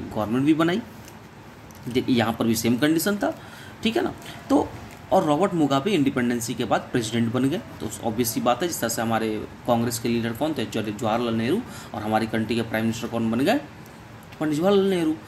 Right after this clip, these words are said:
अब किसी country में president head होता, head होता है, किसी country में prime minister head होता है, real head। तो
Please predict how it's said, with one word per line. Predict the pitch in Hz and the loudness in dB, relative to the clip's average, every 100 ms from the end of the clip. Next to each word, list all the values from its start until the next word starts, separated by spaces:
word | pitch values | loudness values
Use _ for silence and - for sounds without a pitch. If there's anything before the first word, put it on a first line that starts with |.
| - - | -10 -6
अब | 156 - | -4 0
किसी | 143 143 | 0 4
country | 139 135 | 4 4
में | 139 139 | 2 2
president | 120 113 143 143 | -2 4 4 4
head | 151 147 | 2 2
होता, | 160 165 | 0 -2
head | 120 139 | 0 0
होता | 170 196 | 0 0
है, | 131 | -2
किसी | 117 117 | -2 -4
country | 117 110 120 | -2 -2 -2
में | 113 | -4
prime | 104 98 | -4 -4
minister | 101 127 170 | -4 -4 -4
head | 180 | -2
होता | 180 - 185 | -4 -4 -4
है, | - - - - | -6 -14 -8 4
real | 139 156 | 6 6
head। | 160 185 - - - - | 2 -4 -10 -14 -14 -4
तो | 233 - | -2 -2